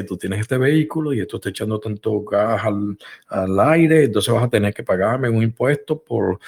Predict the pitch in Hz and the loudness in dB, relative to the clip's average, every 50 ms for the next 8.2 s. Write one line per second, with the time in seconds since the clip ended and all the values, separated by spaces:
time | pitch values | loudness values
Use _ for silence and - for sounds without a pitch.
0 | - - _ - 107 101 101 - 104 95 - 104 98 101 98 95 92 95 - 104 | -20 -14 _ -2 -2 0 2 0 0 0 0 0 0 0 0 -2 -2 -2 -2 0
1 | 101 104 117 120 120 110 107 104 95 92 87 85 - 95 - - - 95 101 - | 0 2 2 0 0 0 -2 -2 -4 -6 -8 -10 -14 -14 -8 -6 -4 -4 -4 -6
2 | - - 78 80 78 _ _ _ _ _ _ _ _ _ _ _ 90 82 - - | -8 -12 -16 -18 -20 _ _ _ _ _ _ _ _ _ _ _ -12 -10 -8 -6
3 | 92 87 92 90 82 76 - - - - _ _ - - - - - - _ _ | -4 -4 -2 -4 -4 -6 -8 -12 -16 -16 _ _ -20 -20 -20 -20 -20 -20 _ _
4 | - - 110 104 98 98 107 - - 107 104 - - 139 139 160 175 175 127 101 | -8 -2 0 0 2 2 0 2 2 2 2 2 0 0 2 2 2 2 2 2
5 | 98 95 95 90 92 101 104 - 127 117 104 90 - 127 127 135 131 127 135 156 | 2 2 0 0 0 0 0 0 0 0 0 -2 -2 0 0 0 0 2 2 2
6 | 151 135 117 - - - - - _ 104 107 104 - - - 110 113 143 180 180 | 2 2 0 -2 -4 -12 -18 -8 _ -2 0 0 0 -2 -2 0 2 4 4 4
7 | - - 151 131 - - 120 104 - - - - 117 107 107 104 104 - 120 120 | 4 2 -2 -2 0 0 0 0 -2 -4 -4 -2 0 0 0 -2 0 0 2 2
8 | 120 117 117 | 2 0 -2